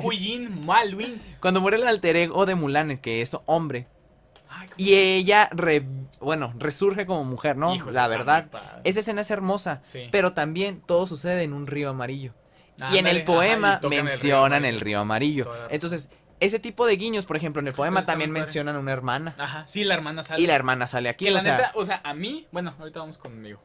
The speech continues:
Speaker 2: No, no.
Speaker 1: Continúa. No, date.
Speaker 2: Ok, pero bueno, hay escenas muy memorables, muy padres, que, que a mí sí me gusta mucho, me gustó mucho. Y la disfruto más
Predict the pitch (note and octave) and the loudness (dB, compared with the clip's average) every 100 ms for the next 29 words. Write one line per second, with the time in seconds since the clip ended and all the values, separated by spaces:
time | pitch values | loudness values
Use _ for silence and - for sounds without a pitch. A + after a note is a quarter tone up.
0 | _ E3+ G3 G3+ D3+ E3 F3 B3+ B3 B3 | _ -10 -10 -10 -12 -12 -6 0 2 2
1 | G3 C#3 C#3 C3 - D3+ F#3 D#3+ E3+ D#3+ | 0 0 0 0 -4 -12 -2 2 2 0
2 | - - - _ G3 G#3+ A3 A#3 A3 G3 | -6 -16 -20 _ 6 6 4 0 0 -2
3 | - D#3 E3 F3 G3 F#3+ F3+ D#3 D#3 C3 | -4 -2 2 4 4 2 4 4 2 -2
4 | - - C3 D3+ F3+ F#3 F3+ E3+ D3+ A#2 | -10 -10 -4 0 2 0 0 0 0 -6
5 | F3+ - D3 B2+ - _ _ E3+ D#3+ F3 | -12 0 2 2 -2 _ _ -2 0 -2
6 | F#3+ F#3+ F3+ F3 F3 D3+ C3+ A2 C#3+ C#3+ | -2 -2 -4 -4 -4 -6 -8 -10 -6 -6
7 | C3+ D3+ D#3 C#3+ C3 - E3 F#3 F3 F3 | -6 -8 -8 -6 -8 -8 -4 0 0 -2
8 | - F#3 G3+ G3+ G3+ G3 | -8 -6 -4 0 0 -2